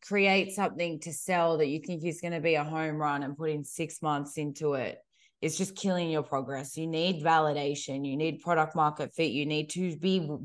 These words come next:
getting, getting results. You need to be doing the thing. Do the thing that you say you can do before you try and build something to automate it. And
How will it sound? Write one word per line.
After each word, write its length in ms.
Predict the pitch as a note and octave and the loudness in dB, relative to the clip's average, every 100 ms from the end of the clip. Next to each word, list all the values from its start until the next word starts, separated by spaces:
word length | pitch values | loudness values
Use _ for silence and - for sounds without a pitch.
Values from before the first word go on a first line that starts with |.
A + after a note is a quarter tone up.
| - | -2
getting, 600 | F3 F3+ F3 F#3 F3+ F3 - _ _ _ | 2 4 2 0 0 -2 -8 _ _ _
getting 260 | G3 A3 A#3 | 4 6 6
results. 460 | G3 F3+ E3+ B2+ | 4 6 6 4
You 80 | E3+ | 0
need 120 | F3+ | 0
to 60 | G#3+ | 2
be 120 | G#3+ | 2
doing 460 | G3+ G3 F#3+ A3 G#3 | 2 2 2 2 0
the 100 | F3 | -2
thing. 480 | - F#3 D3+ - - | -2 -2 -2 -6 0
Do 180 | A3 A#3 | 4 4
the 120 | B3 | 4
thing 360 | B3 A#3 F3 C#3+ | 2 0 0 -2
that 100 | D3 | -4
you 120 | F3+ | -6
say 300 | - G3 G3 | 0 2 4
you 180 | F#3+ F#3+ | 2 -2
can 240 | F#3+ D#3+ | -4 -4
do 220 | D#3 D3+ | 0 0
before 460 | C#3 D3 - E3 F3+ | 0 -4 -2 0 2
you 200 | F#3 E3+ | 0 -2
try 300 | - E3 D#3 | -2 0 2
and 120 | D3+ | 2
build 220 | D3+ D3 | 0 0
something 240 | D#3 B2+ D3 | -2 -6 -4
to 80 | C#3+ | -2
automate 460 | C3+ D3 C#3 B2+ | 0 0 -2 -2
it. 200 | G#2+ - - | -2 -4 0
And 200 | D#3 | 0